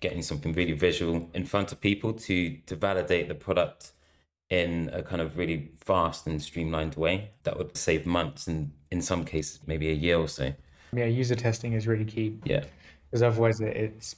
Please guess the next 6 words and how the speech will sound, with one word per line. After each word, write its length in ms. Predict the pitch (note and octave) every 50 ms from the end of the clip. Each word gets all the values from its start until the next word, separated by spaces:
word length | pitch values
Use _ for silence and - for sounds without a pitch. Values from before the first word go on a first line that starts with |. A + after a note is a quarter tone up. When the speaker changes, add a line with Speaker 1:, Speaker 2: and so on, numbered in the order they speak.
| _ -
Speaker 2:
much 180 | A#2+ - - -
harder 240 | - A#2 A2 A2
to 140 | A2 - -
fix 540 | G#2 - A2 G#2 - - - - - - - - -
afterwards. 600 | A#2 G#2+ G#2 - - A#2 G#2+ G#2 A2 - - - _ - - - - - - -
And 640 | C3 B2+ B2+ B2+ B2+ B2+ B2+ B2+ B2 B2 B2 -